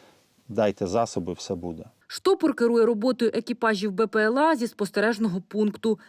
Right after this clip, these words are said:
Speaker 2: Себе називає посередником між тими, хто приймає рішення, і тими, хто втілює їх у життя.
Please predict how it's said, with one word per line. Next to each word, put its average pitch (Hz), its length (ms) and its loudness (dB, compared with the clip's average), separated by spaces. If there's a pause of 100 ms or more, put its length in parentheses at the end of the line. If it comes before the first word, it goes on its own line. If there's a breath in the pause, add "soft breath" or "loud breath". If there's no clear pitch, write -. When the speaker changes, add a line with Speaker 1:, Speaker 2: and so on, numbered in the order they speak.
(180 loud breath)
Speaker 2:
Себе 226 360 2
називає 294 500 6
посередником 202 880 0
між 247 220 0
тими, 196 260 0
хто 190 180 -6
приймає 185 420 0
рішення, 277 560 2
і 185 80 -6
тими, 254 360 2
хто - 200 -4
втілює 233 480 0
їх 240 360 -2
у 220 100 -2
життя. 180 480 0